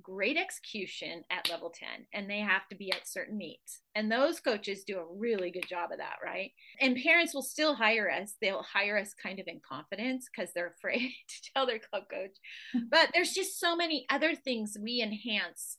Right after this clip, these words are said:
Speaker 1: about recruiting that the parents are just so thankful, because they know when it comes down to it, even if they're looking at L S U, Utah, and U C L A,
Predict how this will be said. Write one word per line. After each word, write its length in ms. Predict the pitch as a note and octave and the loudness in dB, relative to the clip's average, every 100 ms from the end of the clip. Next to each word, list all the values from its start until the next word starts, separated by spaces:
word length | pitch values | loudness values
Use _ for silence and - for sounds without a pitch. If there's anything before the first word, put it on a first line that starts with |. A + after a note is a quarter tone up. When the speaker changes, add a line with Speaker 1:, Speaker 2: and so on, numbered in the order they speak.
| - | -4
Speaker 1:
about 320 | G#3 F3 D#3+ | 0 0 0
recruiting 800 | F#3 - - G4+ G#3 G#3 G#3 G#3 - - _ _ G#3+ | -4 -8 -4 -2 0 -2 -4 -6 -14 -20 _ _ 2
that 300 | B3+ B3+ G#3+ | 4 6 4
the 60 | |
parents 380 | G#3+ C#4+ C#4+ C#4 | 2 4 4 2
are 60 | G#3+ | -6
just 220 | A3+ G#3+ | -6 -2
so 140 | G#3+ | -2
thankful, 580 | G3 G3 A3 - - - - | 0 -2 -2 -8 -14 -8 -6
because 320 | B3 C4+ C4 | -4 -4 0
they 160 | B3+ A#3+ | 2 2
know 260 | A#3 C#4 | 2 2
when 100 | G#3 | 2
it 100 | F3 | -2
comes 220 | - G#3 - | -6 -6 -2
down 260 | F#3 A3+ | -2 0
to 180 | C4+ G3+ | -2 -4
it, 140 | F#3+ - | -4 -2
even 240 | C#4+ E4+ C4 | -2 0 0
if 120 | A#3+ A3 | 0 -2
they're 120 | G#3+ | 0
looking 360 | A#3 E4+ D#4 G3+ | 0 0 -2 -2
at 200 | D#3+ D3+ - G#3 - | -2 -4 -6 -14 -2
L 160 | G#3+ G#3 | 0 0
S 200 | G#3+ - | -4 -6
U, 180 | G3 F#3+ | -4 -6
Utah, 720 | F#3 A3+ A3+ - G#3+ F3+ E3+ - | -4 -6 -6 -6 -4 -2 -2 -4
and 140 | G#3 G#3 | -6 -4
U 60 | G3+ | -6
C 140 | D#3 | -6
L 140 | D#3 A3 | -2 2
A, 380 | D4 F#3 G#3 | 4 2 0